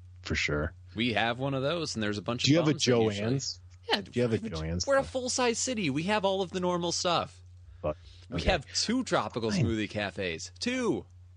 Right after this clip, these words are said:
Speaker 1: Yeah, yeah, it's the Ann Arbor of the North.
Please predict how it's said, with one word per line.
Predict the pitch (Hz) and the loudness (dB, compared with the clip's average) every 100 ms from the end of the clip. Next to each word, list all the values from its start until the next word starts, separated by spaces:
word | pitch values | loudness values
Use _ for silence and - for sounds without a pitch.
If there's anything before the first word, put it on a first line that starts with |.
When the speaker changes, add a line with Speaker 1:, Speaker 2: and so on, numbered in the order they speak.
| - - - - - - - - | -20 -20 -20 -20 -20 -20 -20 -20
Speaker 1:
Yeah, | - - - - | -10 -8 -8 -6
yeah, | 127 - - - - - - - - | -4 -4 -8 -14 -16 -18 -18 -20 -14
it's | 104 - | -4 2
the | 131 143 | 4 4
Ann | 143 | 4
Arbor | 143 135 131 | 4 4 4
of | 117 | 4
the | |
North. | 104 87 85 | 2 0 -4